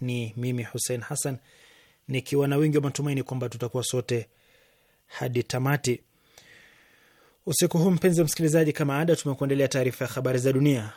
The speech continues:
tutakuwa na uchambuzi wa kisiasa, na katika safu ya vipindi tumekuan-, eh, tumekuandalia kipindi maalum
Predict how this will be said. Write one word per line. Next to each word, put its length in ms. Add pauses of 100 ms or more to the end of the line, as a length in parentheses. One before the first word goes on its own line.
tutakuwa 440
na 360
uchambuzi 560
wa 60
kisiasa, 560
na 80
katika 260
safu 260
ya 60
vipindi 540
tumekuan-, 600 (100)
eh, 60
tumekuandalia 480
kipindi 380
maalum 440